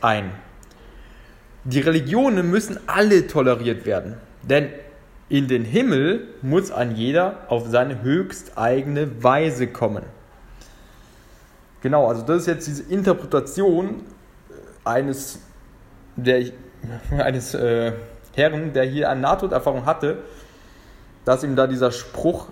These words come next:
eingefallen ist, nämlich, dass alle Religionen toleriert werden. Und an den Himmel muss <laughs> ein jeder auf seine höchst eigene Weise kommen.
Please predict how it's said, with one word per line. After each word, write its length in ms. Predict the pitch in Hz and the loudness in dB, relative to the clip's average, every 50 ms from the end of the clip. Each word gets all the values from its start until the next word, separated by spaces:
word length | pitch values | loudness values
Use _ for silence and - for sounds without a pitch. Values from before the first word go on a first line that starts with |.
| - - | -8 -2
eingefallen 580 | - 123 135 135 127 - - - 117 117 117 113 - - - | -2 0 0 -2 -4 -2 2 2 2 2 2 -2 -8 -8 -6
ist, 420 | 151 170 170 - - - - - - - - - | -4 -4 -4 -6 -12 -16 -18 -20 -20 -20 -14 -8
nämlich, 340 | - 123 131 139 147 143 - | -4 -4 -2 -2 -4 -4 -2
dass 380 | - 120 117 - - - - - | 0 0 0 0 -2 -8 -6 -2
alle 360 | 107 117 123 123 131 127 123 | 0 0 2 0 0 -2 -2
Religionen 400 | 127 123 120 113 127 131 131 123 - - - - - | -4 -6 -4 -4 -2 -2 -4 -4 -8 -14 -20 -20 -12
toleriert 600 | - - 120 117 120 117 117 131 147 151 147 147 - - - | -8 -4 -4 -2 -2 -4 -4 -4 -4 -4 -6 -6 -12 -18 -16
werden. 580 | 107 104 104 113 113 117 117 117 123 127 135 139 - - - - - - - - - - - - - - - - - - - - - - - - - - - - - - - - - - - - - - - - - - - - - | -12 -6 -2 0 0 0 0 0 -2 -6 -8 -10 -12 -16 -20 -20 -20 -20 -20 -20 -20 -20 -20 -20 -20 -20 -20 -20 -20 -20 -20 -20 -20 -20 -20 -20 -20 -20 -20 -20 -20 -20 -20 -20 -20 -20 -20 -20 -20 -20 -20 -20 -20 -20 -20 -6 -2
Und 360 | 139 131 127 127 127 123 - | 0 2 2 2 0 -4 -4
an 180 | - 143 147 139 | -4 -2 0 0
den 80 | 135 | 2
Himmel 340 | 139 208 226 214 185 180 185 | 2 2 4 4 4 4 2
muss 400 | 180 160 160 170 165 - - - - - - - - 151 - - - | 2 2 0 0 -2 -6 -12 -12 -14 -16 -16 -16 -14 -14 -14 -8 -4
<laughs> 460 | - 165 147 - - - - - - | -2 -2 -2 -2 -6 -14 -20 -18 -6
ein 160 | - 139 135 135 | -2 -2 -2 0
jeder 280 | 139 165 185 180 165 | 0 2 2 4 4
auf 120 | 143 - - | 2 2 2
seine 300 | - 135 139 143 127 123 | 2 2 2 2 2 0
höchst 300 | 160 180 185 - - - | 0 0 0 0 -2 0
eigene 440 | 120 131 143 143 139 131 117 110 | 0 2 2 0 -2 -2 -2 2
Weise 320 | 117 117 127 135 127 131 131 | 2 2 2 2 0 -4 -6
kommen. 320 | - - 151 143 113 101 | -4 -2 -2 -2 -2 -4